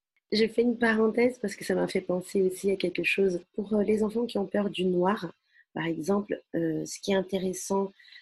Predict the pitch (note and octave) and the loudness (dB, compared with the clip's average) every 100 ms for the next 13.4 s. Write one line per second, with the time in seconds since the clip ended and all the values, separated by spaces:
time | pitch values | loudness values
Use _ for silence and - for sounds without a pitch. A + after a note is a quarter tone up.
0 | _ _ - E3 E3 F3+ E3 E3+ - G3+ | _ _ -12 -6 0 0 0 -4 -2 2
1 | G3+ G3 - E3+ E3+ E3 F#3+ F#3 - F#3 | 2 0 -2 -2 -2 0 0 -2 0 0
2 | E3+ F#3 F3 F#3 G#3+ - _ _ _ _ | 0 0 2 2 2 -4 _ _ _ _
3 | _ _ _ _ _ _ _ - F3 F#3+ | _ _ _ _ _ _ _ -2 2 4
4 | G3 E3+ E3 E3 F3+ G3+ - - - F3+ | 4 4 2 4 4 0 -6 -18 -4 2
5 | F#3 F#3 F3 - E3 F3 G3 - - G3 | 4 4 2 2 2 4 2 -4 -6 0
6 | F3+ - F3 F#3+ - G#3 G3 F#3+ - G#3 | 0 2 0 0 -2 0 0 -2 -2 -2
7 | G3 E3+ D#3+ - - E3+ D#3+ - F3 D#3+ | 0 0 0 -2 -6 -6 -2 0 2 0
8 | D3+ E3 D3+ - - - - F3 D#3+ F3+ | 0 -2 -2 -4 -6 -6 -6 -2 0 -2
9 | - D#3+ E3+ E3 - - _ D3+ - G3+ | -2 0 0 -2 -4 -20 _ -10 -2 2
10 | A3+ F#3 F3 E3+ F#3 B3 G#3 G3+ E3+ - | 4 2 2 2 4 4 2 -2 -6 -4
11 | - - _ - - - F#3 G#3+ A3 B3+ | -4 -4 _ -20 -6 0 2 2 2 4
12 | A3+ G#3 G3+ - A3 A3 A3 A3 - F#3+ | 6 4 2 -4 -4 0 2 0 0 2
13 | F3 E3 D#3+ | 4 4 2